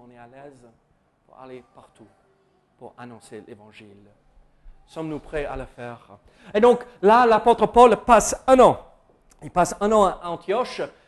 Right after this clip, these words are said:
et nous voyons, en fait, que beaucoup de choses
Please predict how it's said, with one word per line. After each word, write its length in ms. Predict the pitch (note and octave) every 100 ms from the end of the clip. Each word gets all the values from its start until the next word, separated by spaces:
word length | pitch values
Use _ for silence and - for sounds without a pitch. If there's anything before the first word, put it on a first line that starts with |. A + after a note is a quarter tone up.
| _
et 60 | F#3
nous 120 | F#3+
voyons, 420 | F#3 G3+ A3 G#3 - _
en 120 | E3 E3+
fait, 360 | G#3+ G3+ F#3 C#3+ - _ _
que 500 | - F#3+ F3 E3+ E3 D#3 -
beaucoup 380 | E3 A#3+ - A3
de 60 |
choses 640 | F#3 - F#3 F#3+ D3 C#3